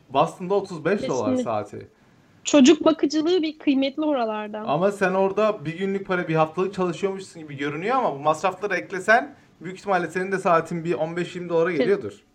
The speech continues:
Speaker 1: Mesela matematiğini
Speaker 2: Bence de.
Speaker 1: yaparsak gelir.
Speaker 2: Bence de gelir, net gelir ya. Yani de bunda işte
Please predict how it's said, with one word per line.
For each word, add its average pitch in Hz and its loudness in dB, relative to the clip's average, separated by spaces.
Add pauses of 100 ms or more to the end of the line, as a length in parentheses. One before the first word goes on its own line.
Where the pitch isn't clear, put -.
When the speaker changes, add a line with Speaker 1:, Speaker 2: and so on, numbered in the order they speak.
(380)
Speaker 1:
Mesela 117 -12
matematiğini 240 0
Speaker 2:
Bence 240 4
de. - 2 (100)
Speaker 1:
yaparsak 180 0
gelir. 131 -4 (1080)
Speaker 2:
Bence 240 2
de 262 6
gelir, 202 0
net 233 0
gelir 202 0
ya. 214 2
Yani 254 8
de 294 6 (200)
bunda 285 4 (140)
işte 262 -4